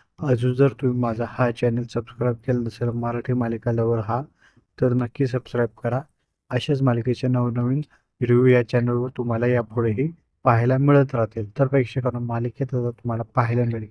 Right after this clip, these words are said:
की या कोमल आणि अभिषेकच्या हळदीची तयारी या ठिकाणी सुरू असते आणि त्याची सगळी तयारी या ठिकाणी करण्यात आलेली असते आणि हळद कुटायची असते. तेव्हा मग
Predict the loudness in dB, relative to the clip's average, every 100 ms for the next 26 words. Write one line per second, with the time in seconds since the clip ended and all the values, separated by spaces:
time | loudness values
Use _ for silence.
0 | -10 -10 -10 -20 _ 0 4 4 2 _
1 | _ _ _ 4 4 4 4 4 6 4
2 | 2 -2 -2 -2 -2 -6 _ 4 4 6
3 | 4 2 2 4 4 4 2 2 2 2
4 | 0 0 2 2 0 -4 -4 -4 -2 -2
5 | -2 -4 -2 0 0 2 2 4 2 0
6 | 0 0 2 2 2 0 0 2 2 2
7 | 0 -2 -2 0 0 -2 -14 -20 _ 2
8 | 4 2 0 -6 _ 6 8 8 4 4
9 | 4 4 2 2 -2 2 2